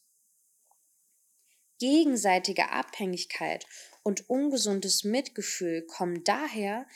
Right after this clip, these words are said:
dass wir unsere eigene Rolle im Balanceakt menschlicher Beziehungen vergessen haben,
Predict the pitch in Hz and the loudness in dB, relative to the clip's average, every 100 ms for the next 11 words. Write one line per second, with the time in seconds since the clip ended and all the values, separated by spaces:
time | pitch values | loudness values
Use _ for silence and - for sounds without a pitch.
0 | - - 208 196 - 190 - 190 180 175 | -20 -4 2 2 4 2 2 0 2 0
1 | - - _ 196 196 196 233 262 285 240 | 0 -4 _ 4 4 2 0 0 0 2
2 | 240 202 185 196 214 _ 180 170 170 175 | 4 4 2 0 -6 _ 0 2 -2 -8
3 | _ 185 175 185 247 285 - - 175 190 | _ 0 2 2 2 2 0 0 -2 -4
4 | - - - - _ 196 202 226 269 - | -6 -12 -12 -20 _ 0 2 2 0 0
5 | 269 226 214 - 214 185 196 208 - 226 | 0 0 0 0 0 -2 -4 -8 -8 -4
6 | 214 220 - 185 175 165 160 170 | -2 0 -2 -4 -6 -8 -10 -14